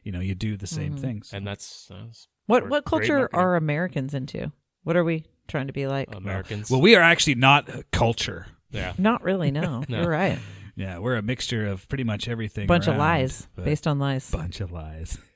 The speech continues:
Speaker 1: Bringing it back.
Speaker 3: <laughs> Oh.
Speaker 1: It's hopeless, everybody.
Speaker 3: It is. So, despite the royal dominance and very, very lucrative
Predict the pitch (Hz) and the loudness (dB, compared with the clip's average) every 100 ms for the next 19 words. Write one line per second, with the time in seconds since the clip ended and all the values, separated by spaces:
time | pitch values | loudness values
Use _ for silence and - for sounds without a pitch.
0 | _ _ _ _ 95 104 117 170 92 82 | _ _ _ _ -4 0 -2 -4 -8 -8
1 | 147 - 143 _ - - - - - _ | -12 -12 -18 _ -20 -20 -20 -20 -20 _
2 | _ - - - _ _ 117 110 107 104 | _ -16 -14 -16 _ _ -8 -6 -2 2
3 | 101 151 151 101 - 90 87 87 90 95 | 6 8 6 2 -4 -4 -4 -6 -6 -6
4 | - _ _ 113 104 87 85 - _ _ | -10 _ _ -8 -8 -8 -12 -18 _ _
5 | _ _ _ _ _ _ _ - 123 120 | _ _ _ _ _ _ _ -2 0 0
6 | 117 - 143 143 123 123 110 120 113 117 | -4 2 4 4 2 0 2 0 0 -2
7 | 113 - - - - 104 101 95 113 135 | -4 -6 -12 -12 -8 -6 -6 -4 0 0
8 | 117 98 87 - - _ _ 113 113 95 | 0 -4 -10 -12 -14 _ _ -10 -8 -8
9 | 92 101 - 104 101 92 - | -6 -6 -4 -4 -4 -8 -20